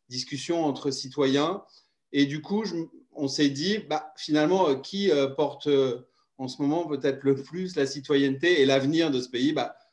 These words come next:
comme souvent, la jeunesse. Et je trouvais que c'était intéressant d'écouter, euh, la jeunesse américaine. Du coup,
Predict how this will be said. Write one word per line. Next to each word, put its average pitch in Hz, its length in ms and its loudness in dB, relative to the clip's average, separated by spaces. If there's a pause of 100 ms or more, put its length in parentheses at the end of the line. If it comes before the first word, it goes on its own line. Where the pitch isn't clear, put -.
(180)
comme 127 160 -6
souvent, 135 280 -2
la 139 120 2
jeunesse. 139 600 0
Et 123 200 0
je - 160 -12
trouvais 143 340 0
que - 80 -8
c'était 127 220 -8
intéressant 131 640 -4
d'écouter, 143 520 -4
euh, 123 100 -4 (600)
la 127 180 0
jeunesse 131 480 0
américaine. 123 800 -2 (140)
Du 123 200 -10
coup, 196 500 -2